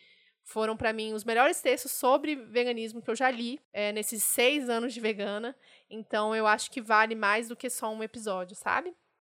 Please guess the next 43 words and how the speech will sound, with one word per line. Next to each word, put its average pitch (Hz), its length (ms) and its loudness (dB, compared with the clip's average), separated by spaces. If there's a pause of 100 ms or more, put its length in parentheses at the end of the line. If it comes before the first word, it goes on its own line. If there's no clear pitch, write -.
(160)
E, 285 80 -2
por 311 180 0
último, 320 380 -2
eu 311 60 2
vou 311 80 2
falar 294 200 4
um 302 80 0
livro 285 520 -2
bem 247 260 -2
clichê, 285 580 -2 (220)
que 233 100 -4
eu 233 60 0
já 247 100 2
mencionei 269 800 -2 (240)
aí 220 240 -2
pra 226 160 -2
quem 233 440 -6
lê, 214 360 -2 (180)
é, 208 320 0
a 214 60 0
nossa 220 220 -2
cartinha, 277 580 -2
né, 233 120 0
todo 226 200 -4
mês, 226 420 -2
pros 214 160 -10
apoiadores, 214 1080 -2
é, 202 260 -4
na 208 100 0
Aurelo 220 460 6
e 226 60 -2
no 214 100 -2
Apoia-se, 247 760 2 (220)
que 277 220 2
é 247 260 8
A 247 60 4
Coragem 254 420 4
de 254 60 -8
Ser 285 120 -6
Imperfeito, 262 680 -2
da 214 100 -4
Brené 208 220 -6
Brown. 202 400 -2